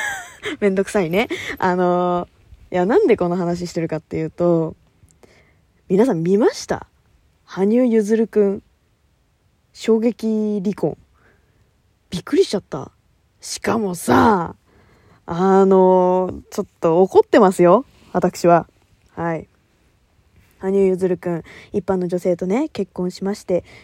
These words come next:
えー、二人で、まあ、仲睦まじくね、あの、ひそやかに、こう、健康的に過ごしていきます、みたいな感じだったじゃないですか。ね、支え合って生きていきますって。ね、私はどんだけ嬉しかったことか。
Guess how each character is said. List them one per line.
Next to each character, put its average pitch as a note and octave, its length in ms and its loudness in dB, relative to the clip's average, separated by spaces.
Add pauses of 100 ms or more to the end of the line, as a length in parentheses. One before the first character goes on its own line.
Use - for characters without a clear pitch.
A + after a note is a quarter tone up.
え F#3 120 -4
ー、 - 20 -6
二 A3 200 -6
人 A#3 100 0
で、 G#3 200 2 (880)
ま F#3 80 -6
あ、 F3 40 -6
仲 F#3+ 360 -4
睦 F3+ 260 -6
ま A3 140 0
じ A3 120 -4
く - 100 -10
ね、 A#3+ 180 -2 (260)
あ F#3 120 -8
の、 F3+ 120 -4
ひ - 80 -14
そ C#4 120 0
や E4+ 140 2
か G#3+ 120 -2
に、 F#3+ 200 -6 (340)
こ F3+ 140 -8
う、 E3+ 40 -10
健 G3+ 200 -2
康 A3+ 200 -2
的 B3+ 220 -4
に B3+ 180 -4 (220)
過 G3+ 80 -8
ご G#3 100 -2
し - 60 -14
て F3+ 340 -4
い F3 80 -16
き - 140 -12
ま A#3 140 -4
す、 - 120 -12
み E3 60 -8
た - 100 -16
い - 40 -18
な - 40 -20 (760)
感 F3 180 -8
じ F3 80 -4
だ A3+ 100 0
っ D4+ 40 -2
た C4 120 -2
じ E3 80 -4
ゃ E3+ 40 -4
な B3 120 -2
い F#4+ 60 2
で A3+ 100 0
す - 80 -16
か。 - 220 -14 (580)
ね、 G3 220 -2
支 - 120 -12 (120)
え F#3+ 100 0
合 G3+ 40 0
っ G#3+ 40 -4
て F#3+ 120 -4
生 G#3 80 0
き - 60 -14
て G#3 100 2
い F#3+ 60 -2
き G#3 60 -4
ま A#3+ 120 0
す - 120 -12
っ - 20 -20
て。 - 220 -6 (720)
ね、 A#3 260 -2 (420)
私 G#3 220 -4
は F3+ 80 2
ど F#3 200 0
ん D#4 100 0
だ F#4 120 4
け G4 100 4
嬉 G4 180 4
し - 40 -20
か D#4+ 80 0
っ - 40 -6
た F#3+ 120 -6
こ F3 80 -8
と F3 100 -6
か。 - 180 -8